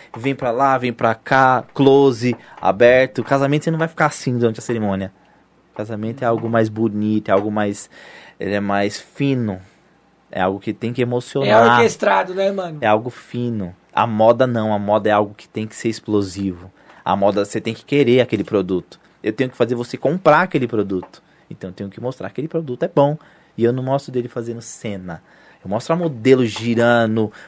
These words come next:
Speaker 1: mostrando o modelo fazendo alguma coisa assim. É assim que eu vendo
Speaker 2: Uma empresa que
Speaker 1: o produto.
Speaker 2: trabalha com isso muito bem, que inclusive eu, se alguém que conhece, conhecer eles, de repente fazer uma ponte, que eu ainda,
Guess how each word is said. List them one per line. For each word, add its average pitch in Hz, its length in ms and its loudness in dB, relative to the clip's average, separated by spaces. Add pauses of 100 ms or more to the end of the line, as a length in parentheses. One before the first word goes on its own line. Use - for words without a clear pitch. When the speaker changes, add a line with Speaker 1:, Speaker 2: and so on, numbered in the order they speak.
Speaker 1:
mostrando 113 880 2
o 117 60 0
modelo 117 440 4
fazendo 110 340 0
alguma 107 340 -2
coisa 110 340 0
assim. 110 340 -6
É 107 40 2
assim 208 220 -6
que 294 80 0
eu 190 200 2
vendo 117 480 2 (100)
Speaker 2:
Uma 175 220 -4
empresa 190 400 -2
que 147 120 -4
Speaker 1:
o 113 40 -4
produto. 120 220 6 (140)
Speaker 2:
trabalha 95 340 0
com 180 160 -6
isso 180 220 -8
muito 214 360 -6
bem, 175 460 -6 (540)
que 160 140 -10
inclusive 165 760 -6
eu, 160 280 -4 (280)
se - 160 -12
alguém 143 260 -4
que 151 80 -18
conhece, 139 800 -10 (400)
conhecer 160 560 0
eles, 160 320 0
de 240 80 -6
repente 156 320 -8
fazer 156 180 -6
uma 147 160 -6
ponte, 202 360 -6
que - 40 -14
eu 165 40 -8
ainda, 151 180 -6